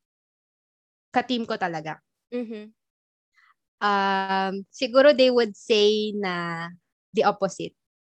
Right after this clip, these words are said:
Speaker 2: Na hindi ka, na-approachable ka?
Speaker 1: Na-approachable ako.
Speaker 2: Nice.
Speaker 1: <laughs> They would say that. Kasi hindi naman ako madamot in terms of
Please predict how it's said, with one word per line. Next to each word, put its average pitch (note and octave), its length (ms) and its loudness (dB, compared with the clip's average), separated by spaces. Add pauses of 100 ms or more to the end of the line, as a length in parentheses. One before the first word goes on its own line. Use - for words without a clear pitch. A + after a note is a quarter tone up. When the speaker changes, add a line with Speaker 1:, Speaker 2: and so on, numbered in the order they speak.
(1300)
Speaker 2:
Na A3 320 0
hindi B3 300 -8
ka, A#3 80 -8
na-approachable A3 800 -2
ka? G3 100 -2
Speaker 1:
Na-approachable A#3+ 640 0
ako. E3 200 -12 (580)
Speaker 2:
Nice. A4+ 480 4 (360)
Speaker 1:
<laughs> - 440 -10
They C#4+ 100 2
would D4+ 220 2
say B3 240 2
that. F#3+ 240 2 (420)
Kasi D#4+ 300 2
hindi D#4 260 0
naman D#4+ 380 -2
ako D#4 240 -2
madamot G#3 760 0
in A3 200 -10
terms A3+ 260 -4
of G3 140 -6